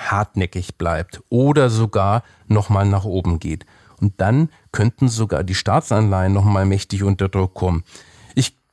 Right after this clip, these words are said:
glaube zwar beides nicht, Andreas, aber es kann dafür Gründe geben, die wir heute einfach noch nicht sehen. So viel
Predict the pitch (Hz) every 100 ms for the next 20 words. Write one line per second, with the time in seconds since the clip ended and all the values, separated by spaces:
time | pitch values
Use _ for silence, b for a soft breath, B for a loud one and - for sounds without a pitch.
0 | - 107 107 135 135 107 - 113 101 107
1 | 113 101 - 202 - 110 90 85 78 -
2 | b b 92 127 185 190 - 107 - -
3 | 127 185 196 131 131 - 143 - 147 190
4 | 165 135 180 180 151 139 131 147 - 92
5 | 147 156 143 143 131 - 208 131 95 b
6 | - 135 117 156 143